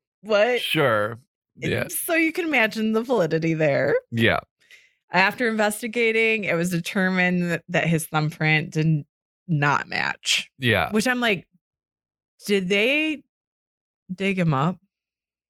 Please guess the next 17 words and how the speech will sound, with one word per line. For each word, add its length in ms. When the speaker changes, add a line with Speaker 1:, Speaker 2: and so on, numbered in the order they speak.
Speaker 2:
Possibly. 840
I 120
don't 100
know 120
how 120
Speaker 1:
Yeah. 60
Speaker 2:
long 220
fingerprints 500
last, 380
'cause, 220
like, 220
the 40
body 280
decays, 680
Speaker 1:
That's 120
Speaker 2:
obviously. 280
Speaker 1:
true. 460